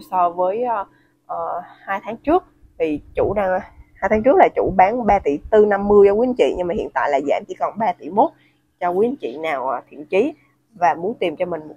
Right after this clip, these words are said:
ngôi nhà gần với trung tâm thành phố Nha Trang, ờ, view thì đẹp, thoải mái, cũng như là đường là ô tô di chuyển vào tận nhà, đầy đủ trong bán kính một ki-lô-mét thì có đầy đủ các tiện ích dân sinh luôn. Đó. Tuy nhiên về pháp lý thì đã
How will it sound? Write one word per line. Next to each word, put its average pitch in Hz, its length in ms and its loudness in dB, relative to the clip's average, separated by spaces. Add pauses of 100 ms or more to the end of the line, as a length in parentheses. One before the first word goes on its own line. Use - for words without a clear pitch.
ngôi 196 200 0
nhà 160 220 0
gần 156 280 0
với 185 120 -8
trung 202 180 -4
tâm 190 160 -2
thành 165 100 -6
phố 196 140 -2
Nha 233 180 0
Trang, 196 240 2 (420)
ờ, 160 260 -2
view 220 540 2
thì 135 280 -6 (340)
đẹp, 151 260 2 (680)
thoải 131 160 -4
mái, 190 420 -2 (400)
cũng 165 180 -4
như 190 140 2
là 170 320 -2
đường 165 300 0
là 156 80 -2
ô 175 160 0
tô 180 260 2
di 180 100 0
chuyển 175 240 -4
vào 202 120 -8
tận 135 200 -4
nhà, 175 220 4 (380)
đầy 156 260 0
đủ 156 360 0 (200)
trong 180 260 -2
bán 196 200 0
kính 247 360 -4
một 160 180 0
ki-lô-mét 180 400 0
thì 240 80 -6
có 190 200 -4 (160)
đầy 156 140 0
đủ - 200 -4
các 240 140 -4
tiện - 120 -8
ích 240 120 -6
dân 196 140 -6 (100)
sinh 202 140 -4
luôn. 208 260 4 (360)
Đó. 202 240 -2 (240)
Tuy 220 120 6
nhiên 226 200 2
về 165 180 4
pháp 247 180 0
lý 240 240 2
thì 240 80 0
đã 127 200 0